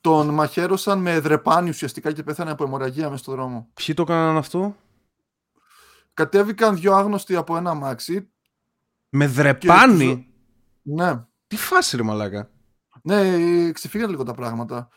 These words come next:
Speaker 2: Σαν
Speaker 1: Ο ένας
Speaker 2: άνι-,
Speaker 1: είχε
Speaker 2: σαν
Speaker 1: μαχαίρι.
Speaker 2: άνιμε ακούγεται. Τι δρεπάνι;
Speaker 1: Ναι, ισχύει. Ε, κατέβηκαν δυο άγνωστοι από ένα αμάξι, πλησίασε μια παρέα με δύο, α, τρία άτομα και τους ρώτησε τι ομάδα είστε. Εκεί, σαν να τους απάντησαν ότι, ξέρεις, δεν,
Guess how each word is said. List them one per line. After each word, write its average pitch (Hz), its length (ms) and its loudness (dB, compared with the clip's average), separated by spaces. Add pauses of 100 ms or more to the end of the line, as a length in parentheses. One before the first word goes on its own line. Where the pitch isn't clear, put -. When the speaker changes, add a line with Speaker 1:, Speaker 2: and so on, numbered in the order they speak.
(120)
Speaker 2:
Σαν - 220 0
Speaker 1:
Ο 151 40 8
ένας 196 140 6
Speaker 2:
άνι-, 214 120 6
Speaker 1:
είχε 165 40 6
Speaker 2:
σαν 214 100 2
Speaker 1:
μαχαίρι. 185 300 2
Speaker 2:
άνιμε 190 280 4
ακούγεται. 104 420 -6
Τι - 180 -14
δρεπάνι; 190 420 -2
Speaker 1:
Ναι, 185 100 0
ισχύει. 147 560 -6 (460)
Ε, 135 640 0
κατέβηκαν 170 460 -6
δυο 185 120 0
άγνωστοι 190 340 -4
από 170 160 -4
ένα 180 120 -4
αμάξι, 147 400 -6
πλησίασε 180 460 -6
μια 180 120 -6
παρέα 165 340 -2
με 127 840 -8
δύο, 139 240 -2
α, 131 220 0
τρία 135 240 -4
άτομα 131 360 -4
και 190 80 -8
τους 151 120 -10
ρώτησε 190 200 -6
τι 180 100 -2
ομάδα 185 400 0
είστε. 139 360 -4 (760)
Εκεί, 240 640 0 (760)
σαν 233 320 2
να 226 260 4
τους - 160 -6
απάντησαν 226 380 0
ότι, 220 300 -2
ξέρεις, 196 220 -4
δεν, 196 220 0